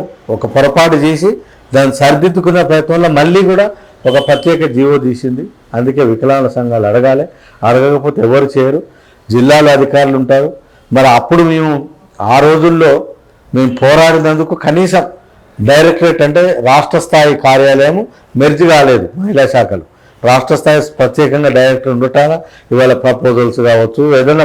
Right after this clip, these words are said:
మనం వికలాంగులము మన హక్కుల కోసం కావచ్చు, మన అవసరాల కోసం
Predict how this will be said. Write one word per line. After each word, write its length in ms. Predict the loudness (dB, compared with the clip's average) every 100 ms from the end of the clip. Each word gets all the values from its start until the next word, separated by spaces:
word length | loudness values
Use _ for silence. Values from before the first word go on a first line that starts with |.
| 0
మనం 140 | -2 -4 -12 -6 -2
వికలాంగులము 640 | 0 2 2 2 2 0 -4 -12 -4
మన 100 | -2 0 0 -2 -4 -12 -12
హక్కుల 240 | -6 0 0 0
కోసం 220 | -2 -2 -2
కావచ్చు, 260 | -2 -2 -4
మన 100 | -2 0
అవసరాల 360 | -2 0 0 -2 -4
కోసం 200 | -8